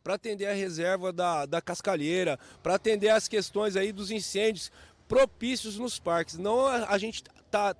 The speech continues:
preparado pra atender uma prática criminosa, né? A gente queria não ter que tá, é, atendendo essas questões dos terrenos, mas sim atendendo as questões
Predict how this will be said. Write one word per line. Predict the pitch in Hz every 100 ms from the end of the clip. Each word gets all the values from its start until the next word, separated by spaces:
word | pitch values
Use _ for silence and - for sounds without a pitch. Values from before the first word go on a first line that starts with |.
| -
preparado | 226 - 208 190 190
pra | - 170
atender | - 202 175 220 - -
uma | 185 233
prática | - 220 220 208
criminosa, | - 226 233 160 147 180 156
né? | 156 185 _ - -
A | 131
gente | 170 202 226 226 175 165 -
queria | 208 202 233
não | 226 208 247
ter | - 226 247
que | 226 220 165 143 _
tá, | 196 180 151 -
é, | 156 160
atendendo | 160 165 - 220 180 180
essas | 165 170
questões | - 175 - 160 156
dos | 165
terrenos, | 202 175 185 240 170 - - - -
mas | 180 220
sim | - 214 247 233 -
atendendo | 175 220 254 220 202 214
as | -
questões | 214 - 196 208 -